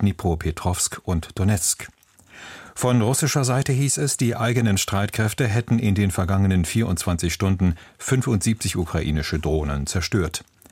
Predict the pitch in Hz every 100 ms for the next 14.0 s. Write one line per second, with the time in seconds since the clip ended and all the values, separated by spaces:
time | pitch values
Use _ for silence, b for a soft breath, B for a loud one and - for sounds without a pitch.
0 | B B B - 71 73 95 101 85 87
1 | 104 - 92 - 110 95 90 110 - -
2 | 92 101 - 113 95 - 87 87 - 101
3 | 101 - 101 92 78 76 67 64 - -
4 | 95 85 85 - _ _ _ _ _ _
5 | _ _ _ _ _ _ - B B B
6 | B B B B B B B - 117 127
7 | 127 127 143 143 165 135 123 139 - 127
8 | 123 127 131 - 123 110 107 127 131 131
9 | - 104 92 98 98 87 98 104 104 92
10 | - 92 92 131 127 95 82 90 90 92
11 | 87 85 85 87 85 90 113 98 92 87
12 | 90 - - 92 92 82 78 87 80 78
13 | - 82 82 87 98 98 85 69 71